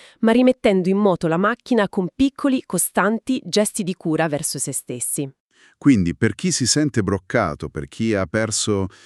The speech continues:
Speaker 2: non solo il lavoro, ma anche la fiducia in se stesso, questo libro sembra offrire non una promessa di miracoli,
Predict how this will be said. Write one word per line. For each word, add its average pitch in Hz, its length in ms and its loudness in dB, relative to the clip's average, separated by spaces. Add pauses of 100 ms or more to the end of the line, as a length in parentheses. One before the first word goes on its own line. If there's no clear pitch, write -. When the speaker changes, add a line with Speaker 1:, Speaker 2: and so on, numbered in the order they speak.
(240)
Speaker 2:
non 131 220 4
solo 165 360 2
il 95 100 0
lavoro, 85 400 -2
ma 90 160 -2
anche 139 240 -2
la 87 100 -2
fiducia 107 400 -4
in 95 100 0
se 101 140 -4
stesso, 95 600 -6
questo 113 300 -2
libro 98 320 0
sembra 98 340 0
offrire 92 560 -2 (280)
non 165 240 0
una 85 180 0
promessa 82 420 -4
di 78 100 -4
miracoli, 65 560 -8